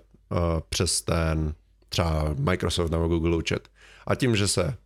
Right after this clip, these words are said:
přihlásíš, tak tam máš samozřejmě nějaký přihlašovací token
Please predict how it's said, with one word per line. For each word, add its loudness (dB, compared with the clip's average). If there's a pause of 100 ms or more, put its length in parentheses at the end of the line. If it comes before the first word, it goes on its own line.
přihlásíš, 2
tak -2
tam 0
máš 2
samozřejmě 2
nějaký -2
přihlašovací 0
token 0